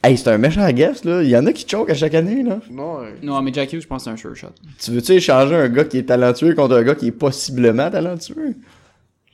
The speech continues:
Speaker 1: Je trouve ça risqué.
Speaker 2: Non, pour vrai, je dis ça, mais
Speaker 1: <laughs>
Speaker 2: je
Speaker 1: Non, non, mais
Speaker 2: je, je le, je, je pense pas que je le
Speaker 1: je
Speaker 3: Mais
Speaker 1: vois, je vois
Speaker 3: honnêtement,
Speaker 1: ta
Speaker 3: je,
Speaker 1: marge.
Speaker 3: honnêtement, je pense vraiment pas que le, le Devils vont garder leur choix.
Speaker 2: Ah, ouais.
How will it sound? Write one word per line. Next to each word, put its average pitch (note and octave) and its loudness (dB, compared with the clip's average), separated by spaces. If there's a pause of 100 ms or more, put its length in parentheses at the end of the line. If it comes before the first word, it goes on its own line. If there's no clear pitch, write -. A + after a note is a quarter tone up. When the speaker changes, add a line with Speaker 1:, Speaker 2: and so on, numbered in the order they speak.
(140)
Speaker 1:
Je - -20
trouve - -20
ça - -6
risqué. C3+ -6
Speaker 2:
Non, G#2+ -4
pour A2 -10
vrai, A#2+ -2
je A#2 -8
dis - -14
ça, - -4
mais D#3 -2
Speaker 1:
<laughs> - -10
Speaker 2:
je D3+ -6
Speaker 1:
Non, D#3 6
non, E3 6
mais A#2 4
Speaker 2:
je, A#2+ -2
je A2+ -4
le, A#2+ 4
je, A#2+ -6
je A#2 -14
pense A#2+ 0
pas D#3+ 0
que D#3 -2
je A#2+ -6
le F#2+ -2
Speaker 1:
je A2+ -2
Speaker 3:
Mais D3+ 2
Speaker 1:
vois, - 4
je B2 -2
vois C#3 0
Speaker 3:
honnêtement, D#3 2
Speaker 1:
ta - 0
Speaker 3:
je, G#2 -2
Speaker 1:
marge. B2+ 0
Speaker 3:
honnêtement, C#3 0
je - -8
pense B2+ -2
vraiment B2+ -2
pas A#2+ -10
que - -14
le, A2 -8 (160)
le - -14 (580)
Devils A#2 -14
vont A2+ -16
garder A2 -14
leur G#2+ -20
choix. - -18 (100)
Speaker 2:
Ah, - -20
ouais. - -20